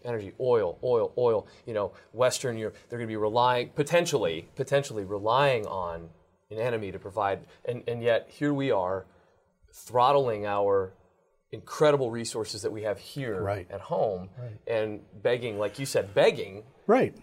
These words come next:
Speaker 1: somebody who that's their end, that's their play, that's
Speaker 2: Yeah.
Speaker 1: their move.
Speaker 2: Yeah, it's interesting. The, the
Speaker 1: We're
Speaker 2: national
Speaker 1: giving them their move.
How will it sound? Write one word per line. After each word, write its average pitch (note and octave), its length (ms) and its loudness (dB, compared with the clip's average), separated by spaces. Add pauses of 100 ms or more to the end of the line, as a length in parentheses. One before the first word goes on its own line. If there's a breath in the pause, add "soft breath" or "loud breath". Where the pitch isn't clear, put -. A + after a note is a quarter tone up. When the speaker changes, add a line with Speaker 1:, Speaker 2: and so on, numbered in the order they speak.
Speaker 1:
somebody D3+ 480 4
who C#3+ 520 4
that's D#3 240 4
their E3+ 380 4 (120)
end, G#3 280 6
that's C3+ 180 2
their F3+ 160 4
play, G#3 500 4
that's C#3+ 180 2
Speaker 2:
Yeah. A#2 40 -2
Speaker 1:
their F#3 180 4
move. E4 400 0
Speaker 2:
Yeah, E3 140 8
it's D3 260 4
interesting. D3+ 460 2
The, B2 160 2
the G#2 120 0
Speaker 1:
We're A#2+ 60 4
Speaker 2:
national D#3 260 6
Speaker 1:
giving A#3+ 140 -4
them G3 240 0
their F3+ 180 0
move. C4 340 -4